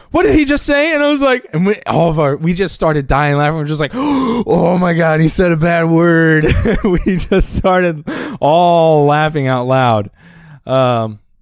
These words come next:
let's see, uh, "Joy, see your love of gaming." Thanks. <laughs> Thanks. Uh, yeah, it's kind of, uh, <laughs> talking about the time we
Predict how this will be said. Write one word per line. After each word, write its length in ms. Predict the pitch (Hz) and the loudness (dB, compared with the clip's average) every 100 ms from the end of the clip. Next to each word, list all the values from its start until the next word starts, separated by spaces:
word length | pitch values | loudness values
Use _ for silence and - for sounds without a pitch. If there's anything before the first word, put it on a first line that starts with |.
| _ _ _ _ _ _ _ | _ _ _ _ _ _ _
let's 120 | - - | -20 -8
see, 280 | 117 107 | -6 -6
uh, 600 | 101 101 117 107 104 107 | -6 -10 -10 -8 -8 -10
"Joy, 320 | 123 - 131 127 | -12 -6 -4 -4
see 220 | - 135 | -4 -2
your 120 | 117 | 0
love 180 | 117 113 | 0 0
of 120 | 113 | 0
gaming." 260 | 113 110 110 | -2 -2 -2
Thanks. 320 | 135 123 - | -2 -4 -6
<laughs> 1000 | - - 180 - - - - 160 - _ | -6 -4 -2 -2 -6 -8 -6 -6 -6 _
Thanks. 760 | - 262 233 - 123 110 104 | -6 -6 -6 -4 -2 -2 -4
Uh, 320 | 117 107 98 101 _ - 220 214 160 | -6 -4 -6 -8 _ -18 -16 -18 -6
yeah, 280 | 165 180 170 | -2 0 0
it's 160 | 170 | -4
kind 220 | - 202 175 | -4 -2 0
of, 160 | 165 | 0
uh, 480 | 147 135 131 135 - - - - - 147 | 2 2 0 -2 -4 -6 -8 -14 -16 -16
<laughs> 500 | - - 226 - 139 | -14 -16 -18 -18 -4
talking 280 | 160 160 151 | 0 0 0
about 220 | 143 143 | 0 -2
the 80 | 143 | -4
time 280 | 147 139 | -2 -2
we 380 | 139 131 127 120 | -2 -2 -4 -8